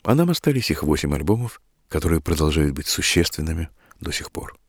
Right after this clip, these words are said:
И каждое новое поколение открывает их по-новому, как открыл когда-то и я. Ну и, конечно, говоря про них, я просто не могу не упомянуть здесь песню, которая была спутником всей моей юности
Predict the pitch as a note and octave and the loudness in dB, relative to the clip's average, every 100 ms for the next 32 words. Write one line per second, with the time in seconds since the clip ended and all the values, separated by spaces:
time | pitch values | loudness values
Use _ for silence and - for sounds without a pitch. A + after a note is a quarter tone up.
0 | _ - G2 A2+ G#2+ A#2 G#2+ A2 A#2 A2+ | _ -10 2 2 4 4 6 6 6 4
1 | - G#2+ G#2+ G#2 G2 - D#2+ D#2 - - | 2 4 6 4 2 -2 -4 -4 -6 -8
2 | D#2 D2 D2 - - _ _ _ _ - | -8 -8 -12 -20 -20 _ _ _ _ -2
3 | F2+ E2 F2 F#2 - D#2+ D#2 - E2 E2+ | 0 0 2 2 2 -2 -4 -6 -8 -8
4 | - _ _ _ _ _ _ G#2 G#2 A2 | -12 _ _ _ _ _ _ 4 6 4
5 | - F#2 A2 B2+ A2 F2 D2 - _ _ | 4 4 6 6 4 0 -2 -10 _ _
6 | - A2 A#2 - A#2+ B2 C#3 B2+ A2 G2+ | -2 0 0 2 4 6 6 6 4 2
7 | A2 C#3 A#2 F2+ A2+ - - - D3 - | 2 2 2 2 2 0 -10 2 2 4
8 | G2+ F2+ F#2 G2+ G#2+ G#2 - D#3 - - | 2 2 4 4 2 0 -2 -4 -4 -4
9 | D#2+ - _ _ - - A#2+ D3 C3+ B2 | -2 -4 _ _ -8 2 4 6 4 2
10 | G#2+ E2 D#2 - - - | 0 -4 -6 -10 -14 -16